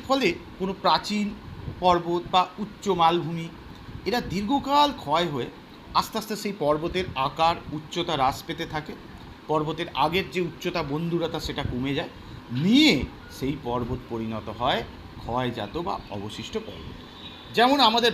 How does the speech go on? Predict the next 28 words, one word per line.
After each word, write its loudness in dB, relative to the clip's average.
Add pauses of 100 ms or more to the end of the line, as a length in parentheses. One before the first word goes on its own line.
ভারতের 0
আরাবল্লী, 0
আরাবল্লী 0
একটা -4
প্রাচীন -2
ভঙ্গিল -4
পর্বত, -6
প্রাচীনকালে 0 (440)
অতি 4
উচ্চ -4
ভঙ্গিল -2
পর্বত 0
রূপে -4 (400)
অবস্থান 0
করত, -8
কিন্তু -8
বর্তমানে -2
ক্ষয় 2
পেয়ে 0
পেয়ে 0 (460)
এখন 0 (1000)
আরাবল্লী 2
পর্বতের 0
যে -8
স্ট্যাটাস, 0
সেটা -4
হচ্ছে -4
একটা -8